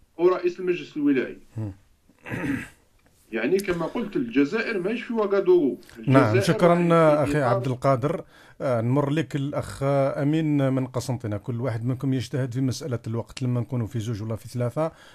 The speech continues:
Speaker 2: نعطيكم المطلق نتاع الوقت، لكن لما نكونوا في بزاف، آه، نحاول هو أنه قدر الإمكان على جل باش نكون، آه، حازم في الوقت، حتى باش يكون هناك تداول على الكلمة.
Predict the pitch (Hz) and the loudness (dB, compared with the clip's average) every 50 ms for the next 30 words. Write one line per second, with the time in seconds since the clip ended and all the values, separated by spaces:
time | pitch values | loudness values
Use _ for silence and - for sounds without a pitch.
0 | - - 117 107 - 139 131 127 - 123 120 120 120 120 117 117 117 113 107 110 | -10 -8 -8 -4 -2 -2 -2 -2 -2 -2 0 0 0 0 0 0 0 0 0 2
1 | 135 151 147 131 113 110 - 113 104 95 107 101 104 117 135 - - - 135 127 | 0 0 0 -2 -6 -6 -4 -6 -6 -4 -6 -6 -4 -4 -6 -6 -4 -2 -2 -2
2 | 127 139 135 131 131 139 135 131 131 127 110 - - 123 123 110 - 127 107 104 | 0 0 0 0 0 0 2 2 2 0 -2 -2 -2 -2 -2 0 -2 -4 -6 -6
3 | 98 107 151 170 170 - - - - - - - - - - 208 - 165 135 127 | -2 2 2 2 2 0 -10 -20 -20 -20 -20 -20 -16 -14 -14 -12 -8 -6 -4 -2
4 | 127 131 123 - - 180 196 180 180 165 151 156 160 156 160 160 156 147 147 156 | 0 0 0 0 0 0 2 4 6 6 6 6 8 6 4 4 4 4 4 4
5 | 170 170 160 156 147 143 135 - - 139 123 139 131 131 131 147 135 117 107 - | 4 4 4 4 4 4 2 0 -2 0 2 2 2 2 0 0 0 -2 0 0
6 | 170 151 139 135 135 123 120 131 120 120 127 - - 127 113 - - 143 131 127 | 2 2 2 2 2 0 0 -2 0 0 -2 0 0 -2 -4 -2 -2 -2 0 0
7 | 120 113 110 104 101 98 - - - - _ - - 165 165 120 123 170 160 131 | 0 0 -2 -2 -2 -4 -6 -10 -18 -20 _ -2 2 2 2 4 2 2 0 2
8 | - 139 131 135 - 131 - - - - 127 - 143 120 131 120 - 131 123 - | 0 0 0 0 0 -2 -4 -8 -8 -8 -4 -4 -4 -2 -2 -2 -2 -4 -4 -2
9 | 151 147 135 120 120 135 147 127 - - 127 117 127 127 120 113 113 113 107 - | -2 0 0 0 0 0 -2 -2 -2 -4 -4 -2 -2 -2 0 -2 -2 -4 -4 -6
10 | - 107 92 82 80 80 | -8 -8 -8 -8 -10 -12